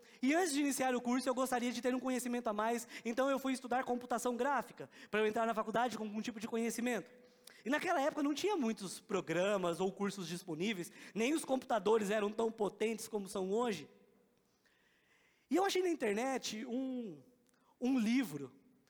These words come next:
numa livraria, em São Paulo, que era sobre um programa que eu gostaria de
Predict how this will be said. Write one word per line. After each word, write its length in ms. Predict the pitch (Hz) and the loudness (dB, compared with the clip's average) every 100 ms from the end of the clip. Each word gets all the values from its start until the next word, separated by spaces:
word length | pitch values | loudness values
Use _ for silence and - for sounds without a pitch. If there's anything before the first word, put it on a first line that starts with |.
| _ | _
numa 220 | 233 262 | -2 0
livraria, 480 | 240 214 202 160 131 | 0 0 0 -2 -6
em 80 | 139 | -4
São 240 | 233 220 | -2 -2
Paulo, 340 | 170 127 104 107 _ _ _ _ _ _ _ _ _ _ _ | -4 -8 -12 -20 _ _ _ _ _ _ _ _ _ _ _
que 60 | 262 | 0
era 100 | 277 | 0
sobre 180 | 277 262 | 0 -2
um 60 | |
programa 320 | 262 226 240 | -2 -2 -2
que 60 | 226 | -2
eu 20 | |
gostaria 340 | 220 220 208 208 | -2 -2 2 0
de 220 | 180 | 0